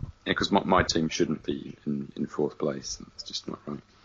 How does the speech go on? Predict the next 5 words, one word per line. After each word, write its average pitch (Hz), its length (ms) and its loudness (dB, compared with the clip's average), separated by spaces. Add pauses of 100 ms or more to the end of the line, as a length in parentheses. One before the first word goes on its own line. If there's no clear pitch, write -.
(720)
<laughs> - 100 -4 (2000)
All 120 60 10
right. 113 260 10 (180)
Um, 139 480 8 (1700)
our 110 580 10